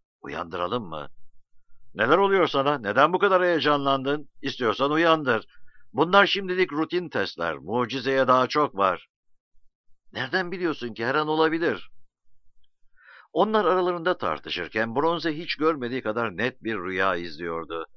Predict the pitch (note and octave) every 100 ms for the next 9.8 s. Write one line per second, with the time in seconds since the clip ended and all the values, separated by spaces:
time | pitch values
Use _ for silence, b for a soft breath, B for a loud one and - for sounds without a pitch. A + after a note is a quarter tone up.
0 | - _ - A2+ E3+ G3+ F3 E3+ F3 -
1 | G#2 F#2 F2+ F2 F2+ G#2+ A2+ D#3+ - D3
2 | D#3 D3+ C#3 D3 D#3 - C3 B2+ B2 B2+
3 | C3 A#2 A#2+ F2 G2+ A2 F#2+ G#2 A2+ A2
4 | A2 G2 G#2 F#2+ G2+ F#2+ F2 F2+ F2 E2+
5 | E2 D#2+ _ _ _ _ B B - D#3+
6 | F3+ F#3+ - F#3 F3+ - D#3 D3 D3+ C3
7 | C#3 D3+ C#3+ B2+ A#2 B2 G#2+ A#2 G2+ A#2
8 | G2+ F#2+ F2+ C#3+ D#3 C#3+ C#3+ C#3 - A#2
9 | G2+ G#2 G#2 G2 F2+ F2+ F#2